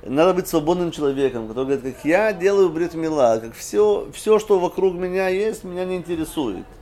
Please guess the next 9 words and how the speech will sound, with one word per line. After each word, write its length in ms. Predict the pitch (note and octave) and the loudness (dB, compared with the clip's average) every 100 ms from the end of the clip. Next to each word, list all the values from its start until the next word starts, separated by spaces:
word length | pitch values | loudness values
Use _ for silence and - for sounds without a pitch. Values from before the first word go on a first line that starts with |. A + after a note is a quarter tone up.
| - - - - - - | -20 -20 -20 -20 -20 -6
Э, 760 | A2+ A#2 A#2 A2+ A2+ A#2 A2+ D2+ - | -2 0 2 2 2 2 0 -4 -6
какие 240 | D3 D3 F#3+ | -6 -2 -2
будут 160 | G3+ | -2
последствия, 800 | G3 F#3 G3+ G3+ - G3 G3 F#3+ - | -2 2 4 4 4 2 4 2 -4
я 100 | G3+ | 0
тоже 260 | G3+ F#3+ | 2 2
не 120 | F3+ C#3 | 2 0
боюсь". 580 | A#2 G#2 F#2+ F#2+ - - - - - - | 0 0 -2 -8 -14 -18 -20 -20 -20 -10
Как, 120 | B2+ | -8